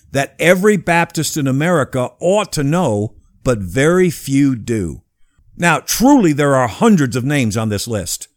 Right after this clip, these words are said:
but let me just mention five. John Clark, Isaac Backus, John Gonneau,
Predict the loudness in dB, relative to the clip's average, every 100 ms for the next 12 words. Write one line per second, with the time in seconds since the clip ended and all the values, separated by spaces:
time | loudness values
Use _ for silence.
0 | _ _ _ _ _ -4 0 2 2 0
1 | 0 0 0 0 -2 -4 _ -10 -4 -4
2 | -4 -8 -14 -20 _ _ _ _ _ _
3 | -2 0 2 0 -2 -2 -2 -8 -20 _
4 | _ _ _ _ _ _ _ _ -4 0
5 | 2 0 -2 -4 -4 -6 -8 -8 -12 _
6 | _ _ _ _ _ _ _ -2 0 0
7 | 0 0 0 -2 -4